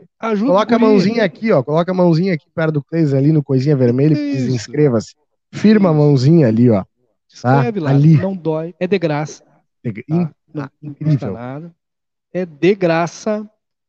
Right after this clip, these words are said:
Speaker 1: É... e vai ter muita coisa que vocês vão acompanhar primeiro lá, em outros momentos, um intervalo maior, uma produção bem bacana. Aliás, um abraço pro Thiago, quero deixar, deixar claro de novo que aos poucos vocês vão ver, como o Murilo disse, né? Vocês vão poder acompanhar cada, cada vez mais o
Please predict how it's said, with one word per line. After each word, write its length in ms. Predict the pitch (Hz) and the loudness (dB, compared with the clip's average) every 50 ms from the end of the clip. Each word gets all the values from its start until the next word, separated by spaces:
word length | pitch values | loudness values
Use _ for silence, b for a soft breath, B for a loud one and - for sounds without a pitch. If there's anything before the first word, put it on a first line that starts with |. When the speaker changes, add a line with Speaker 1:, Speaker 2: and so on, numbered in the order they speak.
| _ _ _ _ _ _ _ _ | _ _ _ _ _ _ _ _
Speaker 1:
É... 760 | 175 170 165 165 165 165 165 165 165 160 156 160 156 151 143 - _ _ _ _ _ _ _ _ _ _ _ _ | -4 -2 0 0 0 0 0 0 0 0 0 0 -2 -4 -6 -8 _ _ _ _ _ _ _ _ _ _ _ _
e 240 | 208 214 214 202 196 | -4 -2 -2 -2 -2
vai 240 | 185 165 160 190 190 | -4 -4 -6 -8 -6
ter 100 | - 196 | -8 -10
muita 260 | 196 220 226 - 175 | -10 -10 -10 -12 -10
coisa 240 | - 190 190 185 180 | -10 -10 -10 -10 -10
que 60 | - | -12
vocês 260 | 180 165 - 180 170 | -12 -12 -12 -12 -10
vão 100 | 165 165 | -10 -10
acompanhar 480 | 156 - - 156 - 160 156 160 175 170 | -10 -10 -14 -12 -10 -8 -8 -8 -8 -10
primeiro 540 | - _ 143 180 180 160 165 175 175 165 143 | -10 _ -8 -8 -6 -6 -4 -4 -4 -4 -6
lá, 300 | 131 127 127 139 147 147 _ - _ _ _ _ _ _ _ _ _ _ _ | -8 -8 -8 -10 -10 -14 _ -20 _ _ _ _ _ _ _ _ _ _ _
em 160 | 156 147 147 | -8 -6 -2
outros 300 | 147 165 190 196 - _ | 0 0 0 0 -2 _
momentos, 640 | 160 151 131 123 135 135 143 151 - _ _ _ _ _ | -10 -8 -8 -6 -6 -6 -8 -8 -12 _ _ _ _ _
um 60 | 160 | -10
intervalo 400 | 160 160 - 165 147 143 147 147 | -8 -4 -2 -2 0 0 -2 -2
maior, 540 | 147 143 135 127 120 120 123 131 135 139 - _ _ _ _ _ _ _ _ | -4 -6 -8 -8 -8 -8 -8 -10 -10 -12 -14 _ _ _ _ _ _ _ _
uma 80 | 156 143 | -12 -8
produção 480 | - 151 143 135 - - 156 151 143 | -8 -8 -8 -10 -10 -10 -10 -10 -10
bem 240 | 127 127 147 151 170 | -10 -6 -6 -6 -4
bacana. 380 | 160 143 - - - 160 156 147 | -6 -8 -8 -6 -6 -6 -6 -6
Aliás, 200 | 147 156 156 147 | -8 -8 -8 -8
um 60 | 143 | -10
abraço 440 | 127 123 139 151 175 202 196 - - | -10 -8 -8 -6 -6 -6 -8 -10 -10
pro 120 | - 175 | -12 -12
Thiago, 480 | - - 160 151 151 160 175 180 180 - | -10 -8 -8 -8 -6 -8 -8 -10 -14 -12
quero 200 | - 151 151 151 | -10 -12 -12 -12
deixar, 420 | 143 143 143 139 131 - - 139 131 _ _ | -14 _ -12 -12 -12 -12 -14 -16 -16 _ _
deixar 180 | _ - - 147 | _ -18 -18 -16
claro 240 | - - 147 151 147 | -10 -8 -8 -6 -6
de 80 | 147 | -6
novo 180 | 143 147 147 139 | -6 -8 -8 -8
que 120 | _ 160 | _ -8
aos 100 | 139 - | -8 -8
poucos 300 | _ _ 156 151 - _ _ | _ _ -6 -6 -6 _ _
vocês 300 | 147 131 - 147 139 135 | -12 -10 -8 -8 -8 -6
vão 120 | 139 135 | -8 -8
ver, 120 | 127 139 | -8 -10
como 180 | 143 170 170 170 | -10 -8 -8 -6
o 20 | |
Murilo 280 | 160 156 156 151 151 143 | -4 -2 -2 -2 -2 -2
disse, 280 | 135 143 156 - - 135 | -4 -6 -8 -8 -8 -10
né? 100 | 123 135 | -10 -10
Vocês 960 | 156 _ _ _ _ _ _ _ _ _ _ _ _ _ _ _ _ - 151 | -12 _ _ _ _ _ _ _ _ _ _ _ _ _ _ _ _ -10 -8
vão 40 | 151 | -4
poder 180 | - 156 156 | -2 0 0
acompanhar 380 | 156 151 - 151 139 160 151 147 | 0 -2 -4 -6 -4 -4 -6 -4
cada, 380 | - 156 151 151 147 139 147 | -6 -6 -6 -6 -6 -6 -8
cada 260 | - _ - 156 160 156 | -8 _ -8 -6 -6 -4
vez 200 | 151 151 139 135 | -4 -4 -4 -4
mais 300 | 143 151 151 147 139 139 | -6 -6 -6 -6 -8 -10
o 160 | 131 123 | -12 -14